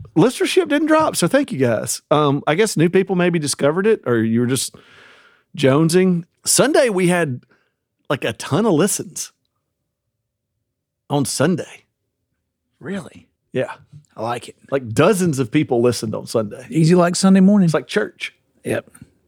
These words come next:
Speaker 2: Listen, hey, choir's here, baby. They're listening.
Speaker 1: Preaching
Speaker 2: We're
Speaker 1: to the
Speaker 2: gonna
Speaker 1: choir.
Speaker 2: preach. We're gonna preach.
Speaker 1: All right.
Speaker 2: So I know you've been, uh, working on an idea, thought, thinker, thinkeration for this about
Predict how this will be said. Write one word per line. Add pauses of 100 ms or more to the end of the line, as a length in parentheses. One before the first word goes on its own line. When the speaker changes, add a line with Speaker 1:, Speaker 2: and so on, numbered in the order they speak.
Speaker 2:
Listen,
hey, (340)
choir's
here,
baby.
They're
listening. (120)
Speaker 1:
Preaching
Speaker 2:
We're
Speaker 1:
to
the
Speaker 2:
gonna
Speaker 1:
choir.
Speaker 2:
preach.
We're
gonna
preach. (340)
Speaker 1:
All
right. (180)
Speaker 2:
So
I
know
you've
been,
uh,
working
on
an
idea, (180)
thought,
thinker,
thinkeration (680)
for
this
about